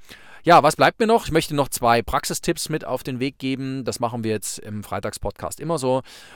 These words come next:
Und zwar sind's an dieser Stelle zwei Termintipps. Und zwar einmal natürlich der Termintipp für den, äh, digitalen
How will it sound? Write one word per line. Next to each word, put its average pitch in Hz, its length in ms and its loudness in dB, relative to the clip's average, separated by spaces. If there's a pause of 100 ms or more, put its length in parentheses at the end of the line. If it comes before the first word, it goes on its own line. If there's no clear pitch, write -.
Und 113 80 -8
zwar 123 160 4
sind's 160 200 0
an 123 100 -4
dieser 160 240 2
Stelle 139 380 2
zwei 117 340 0
Termintipps. 127 760 -2
Und 104 160 -12
zwar 101 300 -2
einmal 185 520 4
natürlich 156 360 -2
der 180 140 0
Termintipp 139 560 -4 (440)
für 139 360 0
den, 123 380 -2
äh, 110 560 -4
digitalen 113 600 -4